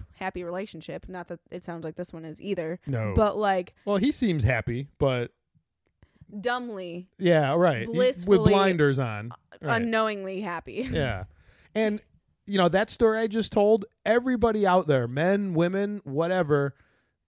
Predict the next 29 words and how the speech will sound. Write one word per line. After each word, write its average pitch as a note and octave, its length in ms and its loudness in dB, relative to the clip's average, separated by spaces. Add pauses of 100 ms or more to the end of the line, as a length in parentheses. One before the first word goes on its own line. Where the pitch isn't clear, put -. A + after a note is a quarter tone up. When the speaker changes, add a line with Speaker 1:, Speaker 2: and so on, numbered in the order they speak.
(240)
Speaker 2:
you C#3+ 340 -2
could F3+ 360 -2
take F#3 180 0
that E3+ 180 0
exact D#3 340 0
story D#3+ 460 4
a-, C#3+ 60 -6 (220)
and, C#3 320 -8 (600)
you D#3+ 140 -2
know, C#3 200 0
insert F3+ 440 0
your D#3 220 4
friend's D3+ 440 0
name B2+ 280 -2
here. G2 380 -4
We D#3+ 180 2
all F3 400 4
have E3 280 2
a D3 80 0
friend C3+ 460 -4
that's, B2+ 220 -4
like, C3 160 -4
disappeared B2+ 460 -2
off B2 140 -4
the A#2+ 80 -6
face A#2 260 -8
of A2+ 80 -16
the A#2 140 -6
earth A2 300 -6